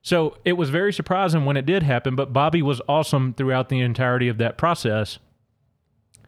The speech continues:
Now, maintenance at these corporate properties is frequently ignored or pushed onto the tenant to increase profitability, again, for the corporation shareholders,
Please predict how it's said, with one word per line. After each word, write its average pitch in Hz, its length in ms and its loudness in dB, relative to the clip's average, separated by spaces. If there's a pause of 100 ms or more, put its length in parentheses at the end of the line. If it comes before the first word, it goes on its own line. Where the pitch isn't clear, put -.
(400)
Now, 190 220 2
maintenance 196 600 0
at 165 140 -2
these 170 200 -2
corporate 202 680 -2
properties 139 480 2
is 147 280 -2
frequently 196 500 0
ignored 135 500 0
or 190 200 0
pushed 185 340 -2
onto 151 280 -2
the 127 100 -2
tenant 139 340 -2
to 139 140 -2
increase 131 360 0
profitability, 131 960 0
again, 147 340 0
for - 160 -6
the 120 80 0
corporation 123 600 0
shareholders, 110 680 -2